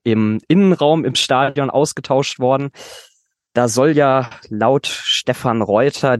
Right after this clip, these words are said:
der das in aller Ausführlichkeit dem Kicker dargelegt hat,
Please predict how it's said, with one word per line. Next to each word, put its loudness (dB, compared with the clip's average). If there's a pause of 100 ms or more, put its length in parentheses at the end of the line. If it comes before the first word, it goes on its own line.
der 2
das -2
in 0
aller 2
Ausführlichkeit -2
dem -4
Kicker -2
dargelegt -2 (200)
hat, -4